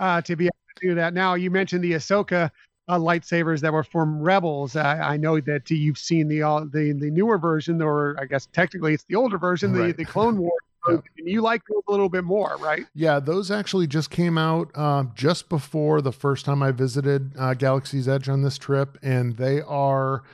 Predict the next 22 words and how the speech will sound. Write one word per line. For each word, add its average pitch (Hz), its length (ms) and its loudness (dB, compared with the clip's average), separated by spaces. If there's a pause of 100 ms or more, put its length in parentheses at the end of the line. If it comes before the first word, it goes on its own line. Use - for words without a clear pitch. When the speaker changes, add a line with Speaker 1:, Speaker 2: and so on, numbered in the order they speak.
(240)
Speaker 2:
um, 123 500 -2
th-, 135 200 -2
there's 135 220 2
definitely 139 440 0
one 139 320 0
that's 139 240 -4
more 135 320 0
of 127 320 -4
the 131 80 4
traditional 131 560 -2
lightsaber 131 500 0
length. 127 340 -2
There's 120 220 -2
one 127 220 2
that's 123 220 -4
more 127 180 2
the 117 80 -2
Shoto 127 580 0
or 120 180 0
the 117 120 -2
offhand 127 640 0
lightsaber 127 680 2